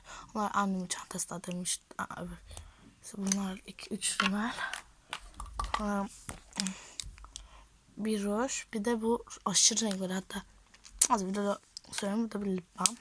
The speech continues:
Şu az da yok, çok da yok. Bir tane böyle fırça seti. Aa.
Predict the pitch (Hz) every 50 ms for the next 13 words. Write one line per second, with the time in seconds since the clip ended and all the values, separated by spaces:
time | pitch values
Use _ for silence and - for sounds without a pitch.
0 | - - - - - - - - - - - - - - - - - - - -
1 | - - - - 294 302 381 294 285 285 262 - 185 180 214 208 - 220 190 -
2 | - - - 196 202 247 - - - - - - - - - 214 196 - - 202
3 | 202 202 196 196 190 - - - - 214 190 - - - 190 - - - - -
4 | - - - - - - - - - - - - - - - - - - - -
5 | - - - - - - - - - - - - - - - - - - - -
6 | - - - _ _ - - - - - - - - - - - - - - -
7 | - - - - - - - - - - - - - - - - - - - -
8 | - - - - - - - - - - - - - - - - - - - -
9 | - - - - - - - 196 -